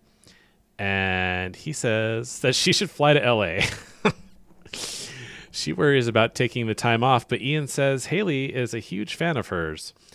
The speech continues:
Allison doesn't understand, and he explains that her job was created just for her. She's actually the first V P of marketing. And that's when Allison realizes that something is up.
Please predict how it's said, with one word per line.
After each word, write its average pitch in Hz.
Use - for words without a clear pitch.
Allison 123
doesn't 107
understand, 95
and 95
he 143
explains 110
that 117
her 110
job 98
was 98
created 95
just -
for 87
her. 87
She's 123
actually 117
the 92
first 95
V 90
P -
of 85
marketing. 82
And 92
that's 147
when 151
Allison 110
realizes 85
that 87
something 113
is 107
up. 90